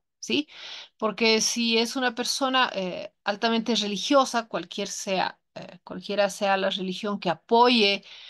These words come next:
eh, eh, el que no exista el aborto, eh, no va a ser o no debería ser ético que ese investigador estudie precisamente, ¿no? eh, la apreciación del aborto,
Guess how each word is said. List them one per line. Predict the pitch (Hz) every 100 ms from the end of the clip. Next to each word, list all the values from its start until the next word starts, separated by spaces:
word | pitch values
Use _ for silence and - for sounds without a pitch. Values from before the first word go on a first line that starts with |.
| - _ _
eh, | - 175 165 156 -
eh, | 190 175 - 180
el | - 190
que | - 185
no | 202
exista | 208 - 208 - 196
el | 175
aborto, | 165 175 190 185 - 220 233 262
eh, | 202 180 160 175
no | 180 202
va | 202 202
a |
ser | - - 196 220
o | - 190
no | 196
debería | 196 185 196 208
ser | 185 196
ético | - 202 214 190 226 220
que | - 165 175
ese | 185 214
investigador | 185 180 - 156 160 175 214 - - _
estudie | - 220 - 240 220 220
precisamente, | - 185 185 185 214 208 180 185 220 247 247
¿no? | 202 254 - - _
eh, | 196 185
la | 226
apreciación | - 180 175 175 - 185 185
del | 160 156
aborto, | 170 175 180 190 - 185